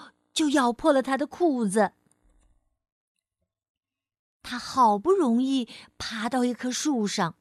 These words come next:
在树上一直等到狮子对他不感兴趣，走开了，他才下来。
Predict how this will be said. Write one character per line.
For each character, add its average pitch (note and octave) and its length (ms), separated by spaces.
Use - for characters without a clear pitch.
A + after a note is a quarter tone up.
在 D4 220
树 D4 380
上 C4 320
一 E4 320
直 C#4 200
等 C4 160
到 C4 160
狮 D#4+ 320
子 C4+ 240
对 G4 180
他 E4+ 160
不 F#4+ 220
感 A#3+ 220
兴 E4+ 380
趣， C#4 280
走 A3 380
开 D4 380
了， C4 240
他 - 240
才 A3 200
下 G#3 360
来。 F3 220